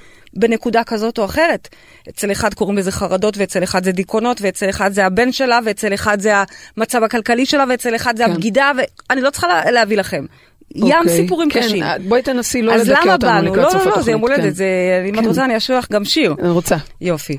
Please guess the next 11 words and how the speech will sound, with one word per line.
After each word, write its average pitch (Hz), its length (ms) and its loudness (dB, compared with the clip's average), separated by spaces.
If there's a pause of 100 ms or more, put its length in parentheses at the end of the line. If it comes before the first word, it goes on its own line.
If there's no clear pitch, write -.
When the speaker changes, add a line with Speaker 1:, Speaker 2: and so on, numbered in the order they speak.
(160)
Speaker 2:
נו. 175 240 4 (160)
Speaker 1:
אז 170 260 -4 (100)
למה 285 320 2
באנו? 180 360 -2 (120)
חייב 254 480 0
להיות 269 240 0
שיש 226 300 -4
פה 240 200 -2 (260)
משהו 208 320 -4
גדול 208 380 2
מזה. 170 240 0